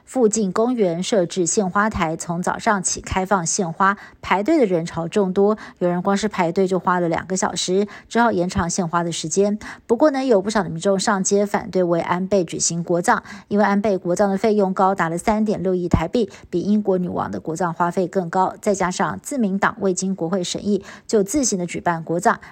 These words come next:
让很多的日本民众无法接受。地球保卫战，美国太空总署nasa在台湾时间今天上午七点十七分出动了一个太空飞行器，撞向小行星迪迪莫斯卫星，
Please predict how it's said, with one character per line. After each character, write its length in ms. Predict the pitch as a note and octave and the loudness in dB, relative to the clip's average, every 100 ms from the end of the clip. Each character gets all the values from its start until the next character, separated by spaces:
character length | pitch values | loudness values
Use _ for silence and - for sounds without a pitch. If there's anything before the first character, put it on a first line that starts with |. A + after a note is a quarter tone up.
| - | -2
让 120 | G3 | 0
很 280 | G3 F3+ G#3 | 0 -2 -2
多 120 | A3+ | 0
的 80 | C#4 | 0
日 140 | D#4 | 2
本 160 | A3+ F3 | 2 0
民 160 | D3+ | -2
众 240 | D#3 F#3+ - | 0 0 0
无 140 | D3 | -6
法 240 | D3 C3+ - | -6 -8 -4
接 220 | C#3+ D#3 | -4 0
受。 260 | D3+ F#3 - - _ _ _ _ - - - - - _ | 2 2 0 -12 _ _ _ _ -20 -20 -20 -20 -20 _
地 160 | G#4+ | -2
球 180 | G4 A#3 | 2 0
保 220 | A3 G3 | 2 -2
卫 160 | - G#3 | 2 2
战， 260 | G3 G3 - - - - | 2 2 0 -16 -16 0
美 260 | B3 A#3+ | 4 4
国 240 | A3 B3 B3+ | 4 4 4
太 220 | E4+ F4 | 2 2
空 200 | D#4+ D4+ | 2 2
总 160 | G#3 | 2
署 200 | G#3 G#3 | 2 0
nasa 340 | F#3+ G#3 A3 F3 | 2 2 0 0
在 160 | G3 | 0
台 140 | F#3 F3 | 0 0
湾 160 | F#3 | 0
时 120 | A3+ F#3 | 0 -2
间 200 | F#3+ F#3 | -2 -2
今 100 | F#3+ | -2
天 100 | G3 | 0
上 200 | G#3+ - | 0 -2
午 20 | |
七 160 | - | -4
点 100 | F#3+ | -4
十 160 | - E3+ | -4 -4
七 200 | E3 G#3 | -4 -2
分 240 | G#3 A#3 | 2 2
出 180 | G#3+ A3 | 2 0
动 160 | G#3 F#3+ | 0 0
了 60 | |
一 100 | D#3+ | -2
个 180 | E3 F#3 | 0 0
太 200 | E3 G3+ | 2 -2
空 200 | F3 F#3+ | -2 -2
飞 200 | G3 C#4 | -2 -2
行 200 | C#4+ F3+ | -2 -2
器， 280 | F3+ - A3 | -4 -4 -4
撞 220 | - G#3 F#3 | 0 0 2
向 180 | F#3 | -2
小 220 | E3+ - - | -2 -2 -2
行 240 | - F3+ | -4 -2
星 340 | - A#3 A#3 | -2 -2 -2
迪 220 | A#3 D#3+ F3 | -2 -2 -2
迪 220 | F3 E3 | -2 -2
莫 240 | F#3 F#3 | 0 -2
斯 240 | E3 F3+ F3 | -4 -4 0
卫 180 | F3+ | 0
星， 320 | C#3+ - F#3+ | -2 -2 -2